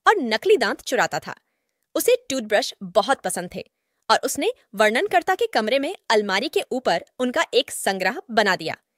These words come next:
सीजर की गतिविधियों के कारण वर्णनकर्ता की दादी का रक्तचाप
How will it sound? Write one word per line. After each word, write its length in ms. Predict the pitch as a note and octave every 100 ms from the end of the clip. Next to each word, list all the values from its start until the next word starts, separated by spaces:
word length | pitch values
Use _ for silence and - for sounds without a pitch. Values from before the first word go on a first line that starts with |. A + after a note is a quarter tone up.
| _ _ _
सीजर 360 | - D#4 D#4 A4
की 160 | A4+
गतिविधियों 520 | B3+ G3+ A3 G3+ B3
के 100 | F#4
कारण 360 | G4 G3 G#3 G4+ - _ _
वर्णनकर्ता 640 | G#3 A3 C#4 A4 D4+ - D4+
की 140 | F#4
दादी 380 | B3+ F3+ E3+ G#3
का 200 | C4+ F4
रक्तचाप 680 | G#3+ F#3+ - F4+ - G3+